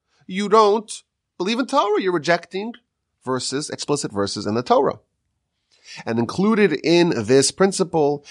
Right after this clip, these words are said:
is that our monarchy goes through the line of David,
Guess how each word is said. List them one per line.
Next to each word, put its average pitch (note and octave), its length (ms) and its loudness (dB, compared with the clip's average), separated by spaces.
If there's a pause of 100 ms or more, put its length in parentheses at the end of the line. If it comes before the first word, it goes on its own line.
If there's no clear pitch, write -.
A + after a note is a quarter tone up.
(100)
is A2+ 180 -2
that A2+ 340 2 (160)
our D#3 520 -2 (280)
monarchy G#3 840 0 (200)
goes D3 260 0
through C3 120 -10
the A2 80 -6
line A#2+ 140 -2
of F#2 80 -8
David, F3+ 560 2